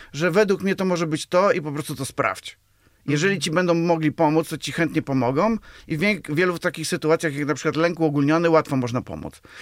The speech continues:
Speaker 1: Jeżeli chodzi o lęk paniczny, najczęściej jest tak, że ludzie oczekują tej pomocy bardzo szybko.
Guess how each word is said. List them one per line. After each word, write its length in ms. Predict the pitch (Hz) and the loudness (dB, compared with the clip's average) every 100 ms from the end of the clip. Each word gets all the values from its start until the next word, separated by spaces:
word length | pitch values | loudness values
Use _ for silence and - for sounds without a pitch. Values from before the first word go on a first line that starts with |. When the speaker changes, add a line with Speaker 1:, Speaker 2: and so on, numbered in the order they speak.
| - | -8
Speaker 1:
Jeżeli 160 | 135 160 | -4 -2
chodzi 220 | 185 170 | 0 4
o 80 | 175 | 6
lęk 280 | 175 180 - | 6 2 -2
paniczny, 640 | 170 156 156 185 202 214 - - - | 0 2 2 0 0 -2 -8 -20 -4
najczęściej 460 | 143 139 170 - 165 | -2 2 0 2 0
jest 140 | 147 | 2
tak, 160 | 165 160 | 2 4
że 260 | 156 151 | 4 4
ludzie 540 | 156 165 147 151 151 135 | 4 2 4 4 4 2
oczekują 640 | - 139 143 151 143 139 | -2 -6 -4 -2 0 -2
tej 140 | 127 135 | -2 -4
pomocy 380 | 135 135 135 139 | 0 -2 0 0
bardzo 240 | 156 165 | 0 0
szybko. 400 | - 196 - 165 | 0 0 2 0